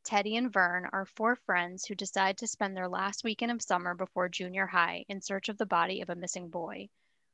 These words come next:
Over the course of the two-day trip, they fight, they laugh, and they cry, and they learn a lot about each other, themselves, and life. It's in these two short days of their childhood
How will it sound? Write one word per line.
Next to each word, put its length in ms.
Over 220
the 100
course 320
of 80
the 100
two-day 380
trip, 280
they 120
fight, 360
they 120
laugh, 480
and 120
they 120
cry, 440
and 160
they 100
learn 200
a 60
lot 240
about 260
each 200
other, 300
themselves, 640
and 160
life. 320
It's 160
in 120
these 200
two 220
short 320
days 300
of 100
their 160
childhood 680